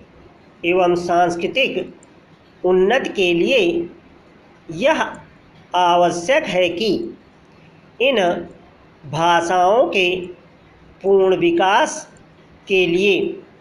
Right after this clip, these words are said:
सामूहिक उपाय किए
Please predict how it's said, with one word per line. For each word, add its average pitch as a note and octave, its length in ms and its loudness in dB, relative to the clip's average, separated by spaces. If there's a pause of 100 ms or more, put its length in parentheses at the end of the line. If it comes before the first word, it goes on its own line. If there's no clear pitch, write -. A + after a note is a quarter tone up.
(320)
सामूहिक F3+ 960 0 (800)
उपाय F3+ 460 2
किए F3 600 -2